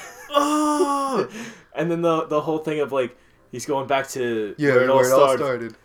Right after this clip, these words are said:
Speaker 2: And then he goes back to the nineteen sixty-seven
Speaker 1: <laughs>
Speaker 2: Spider-Man.
Speaker 1: And then he comes in, does the meme
Speaker 2: It's like, "Why are you
Speaker 1: point.
Speaker 2: pointing at me?
Speaker 1: <laughs>
Speaker 2: You pointed
Speaker 1: Look,
Speaker 2: at
Speaker 1: look
Speaker 2: me
Speaker 1: at your
Speaker 2: first."
Speaker 1: finger right now. You're pointing. <laughs>
Speaker 2: It's like, "I, this is unacceptable behavior. You're the, you're the one who pointed. Like,
Speaker 1: Yeah.
Speaker 2: stop." And, like,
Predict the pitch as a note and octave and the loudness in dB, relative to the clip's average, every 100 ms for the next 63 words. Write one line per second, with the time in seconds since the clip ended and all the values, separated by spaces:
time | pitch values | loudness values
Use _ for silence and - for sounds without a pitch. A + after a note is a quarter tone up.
0 | _ - F3 D#3+ D#3+ D#3 D#3 D3+ C#3+ A#2 | _ -6 -2 2 2 2 0 0 -2 -4
1 | C3 C#3 C#3+ C3+ D#3 C#3+ B2 C3 B2 C#3+ | -8 -8 -8 -10 -10 -8 -8 -6 -6 -6
2 | D3 - - C#3+ E3+ F#3+ F#3 - A3+ G#3 | -8 -6 -4 0 4 8 8 8 4 6
3 | A3 F#3+ - G3+ F3+ G#3 G3 A3 F#3 G3+ | 4 2 2 2 4 2 0 -8 -2 0
4 | - F#3+ F3 F3+ G#3 A3 G#3+ C#4 D4 C4 | 2 2 2 0 0 4 6 6 6 4
5 | E4 C4+ G3 - G#3+ - B3 - - B3 | 4 6 4 4 4 6 6 6 6 6
6 | - A3+ G#3+ C#4+ C4 B3+ C#4+ D4+ F#4 D#4+ | 4 -6 -2 0 2 2 2 4 4 4
7 | E4 A#3 A#3+ C4+ G3 F#3+ D#4 D#4 G#3+ F3+ | 6 6 6 2 2 -2 0 0 2 6
8 | G3+ F#3+ G#3 F#3 G#3 F#3+ - E3 - F#3 | 8 6 2 0 -2 -2 -6 -10 -6 -6
9 | F3 F3 E3+ G3+ G3+ - F#3 F#3 - E3+ | -6 -8 -6 -6 -4 -2 -2 -2 -4 -4
10 | E3+ D#3+ F3 D#3+ D#3 G#3+ A3+ B3 C#4 C4+ | -2 -2 -2 -2 0 -2 -2 -2 -2 2
11 | C4+ E4+ E4 A#3 E3 E3 F#3+ F3+ F#3 F3 | 2 2 0 -2 0 4 6 6 6 6
12 | E3 D#3+ D3+ F#3+ G3 - - - - D3+ | 6 4 2 0 -2 -4 -14 -20 -10 -4
13 | E3+ D3+ D#3 D#3 | -4 -4 -6 -8